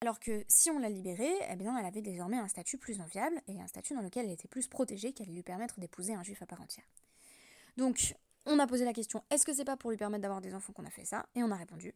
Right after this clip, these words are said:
non, c'est pas pour lui permettre d'avoir des enfants. C'est pas parce que c'était très important pour elle de faire en sorte d'avoir des enfants, ce qui est pas possible si elle reste dans ce statut intermédiaire. C'est parce que on voulait qu'elle soit traitée correctement. Et finalement,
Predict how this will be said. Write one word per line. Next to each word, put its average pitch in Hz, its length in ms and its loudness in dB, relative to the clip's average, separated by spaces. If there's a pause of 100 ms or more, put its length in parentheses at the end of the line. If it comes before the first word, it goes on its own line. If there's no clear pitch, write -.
non, 196 300 -2
c'est - 160 4
pas 226 120 0
pour 240 120 -8
lui 214 100 -8
permettre 170 260 -10
d'avoir 160 180 -12
des 170 140 -12
enfants. - 220 -12 (580)
C'est - 140 6
pas 254 80 4
parce 294 140 6
que 269 80 2
c'était 220 160 0
très 320 260 4
important 226 360 0
pour 220 180 -2
elle 214 80 2
de 185 80 -6
faire 233 240 4
en 226 60 6
sorte 214 200 6
d'avoir 175 160 -6
des 170 160 -8
enfants, 175 180 -10
ce - 100 -2
qui 330 100 0
est 302 40 4
pas 262 120 0
possible 202 320 -2
si - 100 2
elle - 80 -4
reste 175 200 -8
dans 165 80 -10
ce 180 60 -6
statut - 240 -8
intermédiaire. 165 460 -12 (720)
C'est - 180 10
parce 208 260 -2
que 196 320 -4
on 233 80 4
voulait 196 260 -2
qu'elle - 140 -8
soit 208 160 0
traitée 202 340 -2
correctement. - 500 -12 (120)
Et - 40 -10
finalement, 170 420 -4